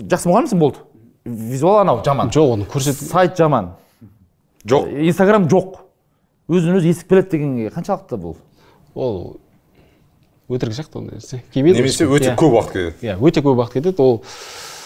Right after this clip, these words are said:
Speaker 2: ә, ондай мұғалімдер де болды. Ә, кейбір мұғалім болды, который мен, мен өзім предлагать еткен мұғалімдер болды. Мен ондай адамдарға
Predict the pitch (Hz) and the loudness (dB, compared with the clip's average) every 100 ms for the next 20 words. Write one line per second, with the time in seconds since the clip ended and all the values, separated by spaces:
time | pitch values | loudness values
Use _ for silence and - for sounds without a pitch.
0 | - - 120 117 117 139 135 123 143 143 | -14 -2 2 2 4 4 4 4 4 4
1 | 131 117 113 135 131 214 - - _ _ | 4 2 2 2 2 0 -4 -20 _ _
2 | - 147 143 143 139 95 - - 139 123 | -16 -12 -12 -12 -12 -14 -18 -2 0 2
3 | 120 127 127 185 - 113 101 92 - 127 | 2 2 2 -2 -4 -6 -6 -8 0 0
4 | 107 95 139 139 143 139 139 127 117 110 | 2 2 4 6 6 4 2 0 0 -4
5 | 117 107 104 104 95 95 170 135 123 113 | -6 -4 -4 -6 -10 -4 2 2 2 0
6 | 107 107 107 120 143 | -4 -6 -6 -6 -8